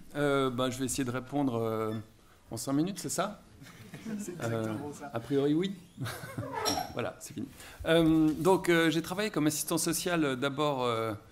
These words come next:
Speaker 1: pour des requérants d'asile, puis dans un cas, euh, au, c'était au Centre d'action sociale des Paquis, puis comme responsable d'unité, j'étais, euh, au Lignon et à Châtelaine. Euh, j'ai vécu un changement de loi,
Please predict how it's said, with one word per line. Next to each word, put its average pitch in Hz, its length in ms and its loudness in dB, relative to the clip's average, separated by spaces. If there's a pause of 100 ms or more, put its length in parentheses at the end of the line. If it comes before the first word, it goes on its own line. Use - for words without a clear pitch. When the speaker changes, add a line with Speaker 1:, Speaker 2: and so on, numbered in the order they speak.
(240)
Speaker 1:
pour 127 140 -2
des 123 80 0
requérants 135 320 2
d'asile, 143 320 0
puis 156 160 -6
dans 127 220 0
un 117 100 2
cas, 170 420 -2
euh, 123 440 -4
au, 113 180 -8
c'était 120 240 -10
au 123 60 -6
Centre 139 420 -6
d'action 123 260 -6
sociale 120 300 -6
des 107 60 -4
Paquis, 151 440 -8
puis 165 160 -10
comme 123 160 -6
responsable 127 400 -4
d'unité, 135 480 0
j'étais, 123 320 -4
euh, 110 240 -4 (240)
au 123 80 -4
Lignon 131 400 -2
et 98 240 -2 (600)
à 113 80 -2
Châtelaine. 160 720 0 (120)
Euh, 131 340 0
j'ai 127 180 2
vécu 160 320 2
un 160 80 4
changement 180 360 4
de 156 60 8
loi, 143 380 6